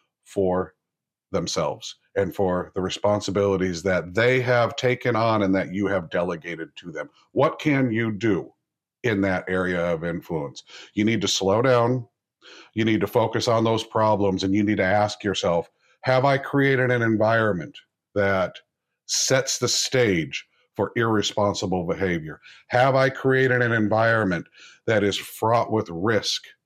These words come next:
because I myself, as a leader,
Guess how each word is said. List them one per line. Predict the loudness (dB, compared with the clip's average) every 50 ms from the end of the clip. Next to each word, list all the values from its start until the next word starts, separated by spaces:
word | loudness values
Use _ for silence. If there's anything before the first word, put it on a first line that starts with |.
| _ _ _
because | -4 -4 -2 -2 0 0 2 2 0 -2 -6 -12 _ _ -2
I | 0 2 2 4 2 2
myself, | 2 0 0 0 -2 -2 0 0 2 2 0 0 0
as | 0 0 0
a | -2
leader, | -2 0 -2 -2 0 -2 -4 -6 -8